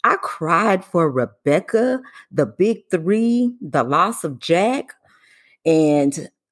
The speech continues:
I j-, the whole story to me just went crazy after that. Jack was the glue that held everything together and everybody together. And I,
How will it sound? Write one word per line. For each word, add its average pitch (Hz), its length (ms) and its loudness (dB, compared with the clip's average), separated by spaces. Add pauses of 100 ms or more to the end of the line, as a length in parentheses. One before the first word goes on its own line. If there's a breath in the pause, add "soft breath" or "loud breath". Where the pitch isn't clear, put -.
(180)
I - 140 0
j-, 233 220 -12
the 170 220 0
whole 240 540 0
story 226 480 0
to 208 120 -6
me 202 220 -2
just 156 320 -2
went 156 380 -2 (180)
crazy 180 560 0
after 127 240 -2
that. - 280 -4 (640 soft breath)
Jack 185 360 -2
was 208 200 0
the 151 100 -2
glue 175 380 -2
that 156 120 2
held 147 300 0 (140)
everything 185 680 0
together 147 640 -2
and 151 200 0
everybody 226 480 0
together. 131 460 -4 (240)
And 185 120 2
I, - 100 0